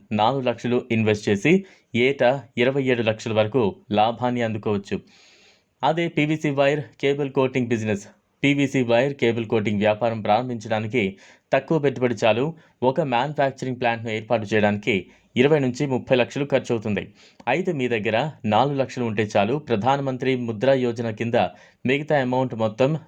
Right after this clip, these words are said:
లోన్ తీసుకోవచ్చు. పీవీసీ వైర్లు, కేబుల్ను విద్యుత్ సరఫరా, పవర్ డిస్ట్రిబ్యూషన్, మెషిన్లు, డివైజ్ల వైరింగ్, ఆటోమొబైల్స్,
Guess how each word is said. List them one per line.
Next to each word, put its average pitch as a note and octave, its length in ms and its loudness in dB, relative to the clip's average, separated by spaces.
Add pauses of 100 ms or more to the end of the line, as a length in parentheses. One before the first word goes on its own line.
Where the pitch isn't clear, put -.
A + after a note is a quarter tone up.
లోన్ B2+ 300 4
తీసుకోవచ్చు. A2 580 0 (400)
పీవీసీ F#3+ 500 2
వైర్లు, G#2+ 460 0 (220)
కేబుల్ను A#2 460 0 (420)
విద్యుత్ C#3 440 2
సరఫరా, A#2 400 2 (200)
పవర్ B2+ 280 0
డిస్ట్రిబ్యూషన్, A#2 640 -2 (180)
మెషిన్లు, A2 500 2 (380)
డివైజ్ల C3 460 2
వైరింగ్, A2 440 -2 (200)
ఆటోమొబైల్స్, A#2+ 720 2